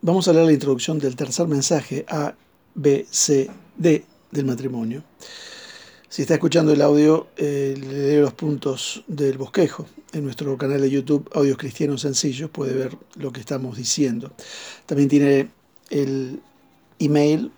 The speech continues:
audioscristianos uno nueve seis cero arroba gmail punto com. El primer punto es el apoyo,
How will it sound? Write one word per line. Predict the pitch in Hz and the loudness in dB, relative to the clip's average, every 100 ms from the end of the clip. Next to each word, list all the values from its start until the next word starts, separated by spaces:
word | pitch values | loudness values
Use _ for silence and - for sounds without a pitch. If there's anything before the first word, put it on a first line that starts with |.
| _ | _
audioscristianos | - 147 143 139 - - _ - - _ - 120 - 147 139 123 - | -4 -2 0 -2 -4 -12 _ -20 -20 _ -12 -6 2 2 2 -4 -4
uno | 170 156 | -2 0
nueve | 147 139 | 2 2
seis | 117 139 131 | 0 -4 -2
cero | - 165 139 170 _ - | 0 0 0 -6 _ -12
arroba | 147 151 139 139 - _ _ _ _ - | -8 -4 -4 -4 -8 _ _ _ _ -6
gmail | 160 143 139 | -2 0 -2
punto | - 139 131 | -4 -6 -8
com. | - - _ _ _ _ _ _ - - - - - - | -10 -12 _ _ _ _ _ _ -12 -12 -20 -20 -16 -12
El | 156 | 2
primer | 180 190 | 4 6
punto | 185 196 180 | 4 4 6
es | 170 170 - | 6 4 0
el | 147 | 0
apoyo, | 135 139 151 131 - | 0 0 0 0 -8